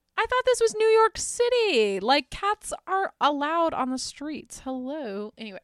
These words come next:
but across the street, um, a man is being dropped off at this building by, like, a friend of his.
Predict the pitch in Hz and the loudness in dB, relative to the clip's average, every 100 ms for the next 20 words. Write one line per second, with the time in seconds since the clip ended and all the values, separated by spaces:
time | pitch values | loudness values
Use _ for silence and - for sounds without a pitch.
0 | - 226 277 285 - 269 - 359 392 392 | -10 2 6 6 6 2 4 6 6 4
1 | 370 - - 208 196 - - - _ 220 | -6 -6 -4 -4 -4 -8 -18 -20 _ 0
2 | 226 220 214 226 240 262 285 262 233 214 | 2 0 -2 -4 -2 -2 -2 -4 -6 -4
3 | 214 202 196 196 - 190 185 202 190 - | -6 -4 -2 -2 -2 -4 -2 -4 -4 -6
4 | 190 - 180 175 175 180 180 170 170 175 | -10 -4 -2 -2 -6 -10 -6 -4 -4 -6
5 | 170 175 170 147 170 - - - | -8 -10 -12 -12 -12 -10 -10 -10